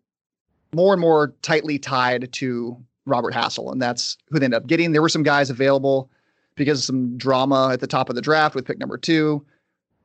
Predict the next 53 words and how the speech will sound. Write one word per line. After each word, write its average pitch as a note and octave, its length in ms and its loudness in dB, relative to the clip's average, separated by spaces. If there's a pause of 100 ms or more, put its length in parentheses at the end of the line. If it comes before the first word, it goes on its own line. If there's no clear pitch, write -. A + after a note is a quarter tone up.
Your D#3 160 2
boy C#3+ 320 4
Heston C3+ 320 -2
Kjerstad C3 720 0
going C3 200 -2
number A#2+ 160 -4
two C#3 220 0
overall B2 500 2 (100)
really C3 180 -2
shook B2 220 -4
things B2 240 -4
up, A#2+ 180 0
and - 280 -4
there D3 120 0
was, E3+ 180 2
we F#3 120 0
thought A#3 160 0
there G#3 100 4
was E3 80 2
a D3+ 60 0
chance D3+ 280 0
that C#3+ 60 -8
the B2 80 -6
Padres C#3 400 2
might B2+ 140 0
end B2 100 0
up B2 60 -6
with A#2+ 80 -6
someone A#2+ 220 -4
else, G#3 260 0
someone C#3+ 280 0
they C3+ 80 2
didn't B2 180 0
expect F#3 320 0
to F3+ 60 -2
have E3+ 160 2
on E3 80 -2
the D#3+ 60 -2
board. D#3+ 360 0
Zach B2+ 160 0
Veen D#3 200 -2
was D3 100 -2
on D#3 100 2
the D3 60 0
board. C#3+ 340 2
We C3 80 -4
didn't C#3 200 0
think C#3+ 120 0
he C#3 40 2
was C3 80 0
gonna B2+ 120 -2
be C3 120 0
there. B2 260 2